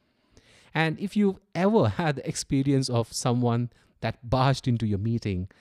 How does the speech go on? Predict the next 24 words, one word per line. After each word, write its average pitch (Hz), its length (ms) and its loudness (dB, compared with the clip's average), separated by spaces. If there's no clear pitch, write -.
and 120 240 -2
put 175 140 2
forth 139 280 4
their 139 240 0
agenda, 92 580 -4
you've 139 280 -6
experienced 104 680 -2
hijacking 101 500 -6
too. 185 220 -2
Well, 180 120 4
as 165 200 2
you 175 80 6
learned 151 400 2
from 123 260 0
the 117 80 -2
previous 120 340 -2
episode, 107 520 -2
podcasting 165 600 0
is 123 360 0
all 127 300 4
about 104 420 -2
your 104 240 -2
audience's 98 640 -4
journey. 82 420 -6